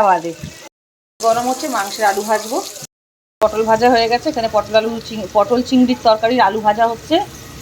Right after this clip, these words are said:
এখানে মাংসের আলু ভাজা হয়ে গেছে। আজকে মাংসতে অল্প আলু দিয়েছি। দেখো চিংড়ি মাছ। না, এই,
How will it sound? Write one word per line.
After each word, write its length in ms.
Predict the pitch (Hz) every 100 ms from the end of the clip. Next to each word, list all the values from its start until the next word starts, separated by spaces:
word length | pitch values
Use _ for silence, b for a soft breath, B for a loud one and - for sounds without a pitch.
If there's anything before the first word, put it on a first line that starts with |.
| - 190
এখানে 200 | 226 226 220
মাংসের 280 | 202 - 208
আলু 100 | 233 233
ভাজা 180 | 190 202
হয়ে 180 | 190 190 208
গেছে। 160 | 220 277
আজকে 160 | - 214 202
মাংসতে 320 | 180 - 233 185
অল্প 160 | 185 254 202
আলু 140 | 180 175
দিয়েছি। 280 | 180 - - - - - - - _ _ _ _ -
দেখো 140 | 226 269
চিংড়ি 260 | 202 180 175
মাছ। 160 | 170 170 - - - - - - - _ _ _ _ - 160 185 220 269 - - - 170 - 190 196 214 208 240 247
না, 100 | 240 240 226 208 208
এই, 100 | 233